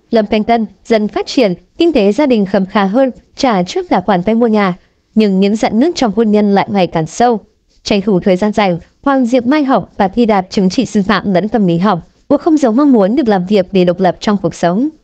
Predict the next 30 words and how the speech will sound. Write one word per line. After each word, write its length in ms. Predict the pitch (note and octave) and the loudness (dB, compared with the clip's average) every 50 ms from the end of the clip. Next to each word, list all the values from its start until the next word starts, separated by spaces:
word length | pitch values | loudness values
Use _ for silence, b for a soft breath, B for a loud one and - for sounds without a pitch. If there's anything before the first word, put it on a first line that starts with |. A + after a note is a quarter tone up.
| _ _ _ _ - | _ _ _ _ -2
Kiểu 160 | C4 A3 F#3 | 0 0 0
sư 240 | F#3 - C4+ C4+ C4+ | 2 2 2 2 2
giúp 180 | A#3+ - F#4+ - | 2 0 -2 0
đi 100 | D#4 C#4 | 2 2
học 160 | A#3 A#3 A3 - | 2 2 0 0
mẫu 120 | G#3 G3 - | -2 -4 -2
giáo, 380 | - A3 G3 F#3 G3+ C#4 F4+ B B B B | 0 0 0 0 0 -2 -2 B B B B
Hoàng 220 | B C4+ B3+ A#3+ G#3+ | B -2 0 0 0
Diệp 240 | G#3 A#3 A3+ G#3+ G#3+ | 0 0 0 0 0
Mai 220 | B3 C#4 D4 D4 | 0 0 0 0
tranh 180 | - D#4+ D4+ B3+ - | 0 0 0 0 2
thủ 160 | - G#3+ F3 | 0 0 0
tìm 260 | D#3 - A3 G3 F#3 F3+ | 0 0 0 0 0 0
việc 180 | G#3 G3 F#3 F#3 | 0 0 0 -2
khiến 240 | - - G3 F#3 F#3 | -2 -2 -2 0 -2
Phương 280 | F#3 - C4+ B3+ B3+ | -2 0 0 2 2
Hiệp 200 | A#3 G#3+ A#3+ C#4 C#4 - | 2 2 0 0 0 -2
Văn 140 | A#3 A#3 | -4 -4
không 160 | A#3 - B3+ G#3 | -2 -2 -2 0
hài 160 | G#3 F#3+ F3+ | 0 0 2
lòng. 240 | F#3 F#3 F3 D#3+ D#3+ _ _ _ _ _ _ _ | 2 0 -2 -4 -6 _ _ _ _ _ _ _
Anh 180 | - A3 G#3+ G3 | -2 -2 0 0
cố 120 | G#3 G#3 | 0 0
chấp 180 | G3+ - F#4 - - | 0 0 -2 -2 0
tư 100 | C#4 A3 | 0 0
tưởng 280 | - A3+ G3+ F3+ F3+ | 2 2 0 2 2
đặt 140 | G3 F#3+ F#3 | 0 0 0
ông 140 | - C4 B3+ | 0 -2 -2
xây 160 | - D#4 D4+ | 0 0 2
nhà, 320 | C#4 C4 A3+ G#3+ G3 F3+ | 2 2 2 2 0 -2